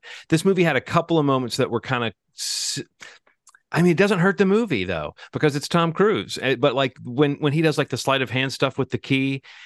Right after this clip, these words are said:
and it's like, I think that's supposed to be cool, but it actually feels very much like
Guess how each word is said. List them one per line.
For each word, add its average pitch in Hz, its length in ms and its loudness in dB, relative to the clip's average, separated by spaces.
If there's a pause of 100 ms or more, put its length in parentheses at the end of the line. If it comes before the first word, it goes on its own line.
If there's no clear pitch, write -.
and 120 140 0
it's 113 120 -4
like, 120 240 0
I 110 100 -4
think 160 280 -2 (220)
that's 127 200 2
supposed - 420 0
to 123 40 -6
be 110 160 -2
cool, 156 600 0 (260)
but 123 100 6
it 120 60 4
actually 127 300 0
feels 127 260 2
very 120 160 0
much 113 300 -2
like 117 180 0